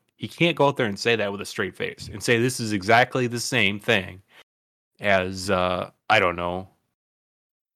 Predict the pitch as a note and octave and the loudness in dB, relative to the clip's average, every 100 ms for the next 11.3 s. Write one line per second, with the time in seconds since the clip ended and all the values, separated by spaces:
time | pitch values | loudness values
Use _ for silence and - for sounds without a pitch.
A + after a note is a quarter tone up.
0 | _ _ - - A#2 G2+ F#2 - _ _ | _ _ -6 -2 0 0 -6 -12 _ _
1 | _ _ _ - A#2 G#2 - G2 - F#2+ | _ _ _ 2 6 6 2 0 0 -4
2 | F2+ F2 - - _ _ _ _ - B2 | -4 -6 -14 -20 _ _ _ _ 0 2
3 | G2+ - F2+ - _ _ _ _ _ _ | 2 -2 -6 -6 _ _ _ _ _ _
4 | _ _ _ _ A2 - _ _ _ _ | _ _ _ _ -10 -10 _ _ _ _
5 | _ _ - D3 - - D#3 D#3+ - E3+ | _ _ -10 -8 -8 -2 0 0 2 4
6 | D3 F3 A#3+ G#2 G2+ - D3 D3 D3 C3+ | 4 4 2 0 -2 -2 0 2 0 0
7 | C#3 - C#3+ F#3+ F3 A2+ G#2+ C#3+ D3+ D3+ | -2 0 0 0 -2 -2 -2 0 2 2
8 | C#3+ C#3 C3+ B2 - B2 A#2 A#2 A#2 G#2+ | 2 2 0 0 0 4 4 4 2 0
9 | - A#2 G#2+ A2 G#2+ - A2 A2 - - | 0 -4 0 0 0 -2 -6 -8 -14 -20
10 | - A2 G#2 - A2 G#2+ G#2 G2+ G2+ G2 | -4 0 -2 -2 -2 0 0 0 -2 0
11 | G2 G2+ | 0 0